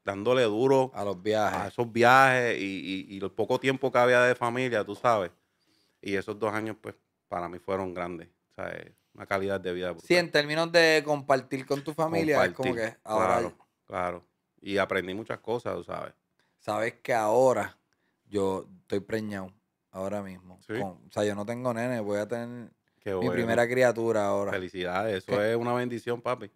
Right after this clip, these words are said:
Speaker 2: ¿Qué me recomiendas? ¿O qué, o qué tú dices como que va a cambiar en mi vida?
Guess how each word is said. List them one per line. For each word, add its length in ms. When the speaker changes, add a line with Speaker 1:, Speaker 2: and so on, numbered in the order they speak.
Speaker 2:
¿Qué 160
me 100
recomiendas? 720
¿O 140
qué, 180
o 100
qué 120
tú 120
dices 260
como 220
que 100
va 100
a 60
cambiar 400
en 120
mi 140
vida? 340